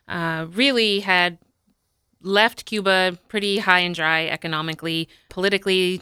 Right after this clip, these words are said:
a lot of dissidents didn't feel like they had a voice. And so Fidel Castro was among a small group of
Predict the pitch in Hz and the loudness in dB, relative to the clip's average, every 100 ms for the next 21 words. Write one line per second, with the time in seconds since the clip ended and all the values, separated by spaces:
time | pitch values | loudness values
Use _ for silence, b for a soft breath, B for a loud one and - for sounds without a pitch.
0 | - 170 170 165 165 165 - - _ _ | -2 0 2 2 0 -4 -12 -20 _ _
1 | _ - 185 180 175 165 - 165 165 165 | _ -4 -2 0 -2 -2 -4 -6 -2 0
2 | 165 - 165 156 160 180 233 220 214 - | 0 -2 -2 -2 -2 -2 0 0 0 -4
3 | - B B - 202 208 233 269 269 220 | -8 B B -6 -2 0 2 0 2 -2
4 | - 202 185 180 180 185 190 180 - 196 | -2 -2 -2 -2 0 0 0 -4 -4 0
5 | 202 214 185 190 185 - 175 170 165 170 | 0 0 -4 -4 -6 -4 0 0 0 -6
6 | - - | -18 -20